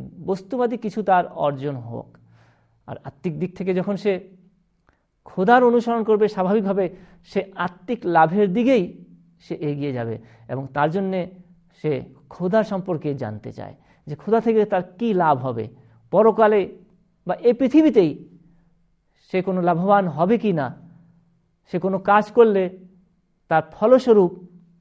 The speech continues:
পুরস্কার স্বরূপ, উপহার স্বরূপ সে কী পাবে। তাই এটি একটি স্বভাবজাত, মানুষের স্বভাবগতভাবেই সে এদিকে এগিয়ে যায়। এছাড়া বিভিন্ন রকম কষ্ট,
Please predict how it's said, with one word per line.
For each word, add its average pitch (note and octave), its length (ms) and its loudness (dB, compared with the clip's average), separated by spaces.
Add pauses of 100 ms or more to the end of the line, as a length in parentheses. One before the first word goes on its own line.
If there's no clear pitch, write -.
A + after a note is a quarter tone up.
(120)
পুরস্কার A#3+ 460 0
স্বরূপ, G#3 340 0 (760)
উপহার A3 400 0
স্বরূপ F#3+ 300 -2 (520)
সে - 140 -10
কী F#3 280 -12
পাবে। A2 340 -12 (440)
তাই A#3+ 160 0
এটি B3+ 200 -4
একটি B3+ 200 -6
স্বভাবজাত, G#3+ 960 -6 (400)
মানুষের E3+ 360 -6
স্বভাবগতভাবেই G3 1000 -4 (260)
সে F3+ 120 -4
এদিকে D3+ 600 -2 (320)
এগিয়ে C3+ 300 -4
যায়। F#2 200 -6 (380)
এছাড়া A3+ 640 4 (1500)
বিভিন্ন A3 380 4
রকম G#3+ 360 -2 (1300)
কষ্ট, E3 400 -2